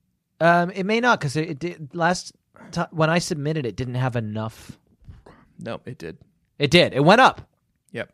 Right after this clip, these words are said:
Speaker 1: Did you mark it as helpful?
Speaker 2: I will do so now.
Speaker 1: Great. Has anyone else marked as hel-,
Speaker 2: No, weirdly.
Speaker 1: Okay.
Speaker 2: Or I don't know if I can actually see that, but
Speaker 1: Yeah. Okay. Well, it is helpful. It was helpful. Um,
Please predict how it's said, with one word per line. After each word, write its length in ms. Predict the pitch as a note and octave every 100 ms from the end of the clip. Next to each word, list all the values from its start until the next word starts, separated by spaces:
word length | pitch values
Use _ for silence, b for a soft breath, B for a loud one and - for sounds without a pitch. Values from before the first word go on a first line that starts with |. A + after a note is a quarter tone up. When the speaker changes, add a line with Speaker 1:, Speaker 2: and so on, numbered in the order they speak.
| _ -
Speaker 1:
Did 120 | D3
you 60 |
mark 180 | E3 E3
it 40 | E3
as 80 | E3
helpful? 360 | G3 D#4+ D4 _ _ _ _ -
Speaker 2:
I 40 |
will 120 | G2+ -
do 260 | A#2+ B2
so 460 | - C3 C3 B2 C#3+ _ _
now. 460 | A#2+ B2 A2 - - _ _ -
Speaker 1:
Great. 200 | B2 - A2+
Has 140 | A#2+
anyone 240 | C3 A#2+
else 300 | B2 F3 - -
marked 240 | D#3 E3
as 200 | E3+ - _ _ _ _
hel-, 160 | D#3+ -
Speaker 2:
No, 320 | C4 - -
weirdly. 400 | C#3 F3 B2+ B2+ - _ _ _ _
Speaker 1:
Okay. 200 | G3 A#2 C#3
Speaker 2:
Or 80 |
I 120 | C4 F#4+
don't 160 | F#4+
know 100 | D#4+ G#3
if 80 |
I 100 | G3
can 100 | E3
actually 240 | D3+ - C#3
see 160 | - A2+
that, 240 | C2+ - -
but 160 | - -
Speaker 1:
Yeah. 160 | C3 A2+ _ _ _
Okay. 160 | - C3 - -
Well, 160 | D3+ D3
it 100 | F3
is 160 | F3
helpful. 360 | A2 F#2 - -
It 60 | A#2+
was 180 | B2+ B2
helpful. 280 | - - B B B B B
Um, 600 | F#3 G3 G3 F#3 F#3 F3+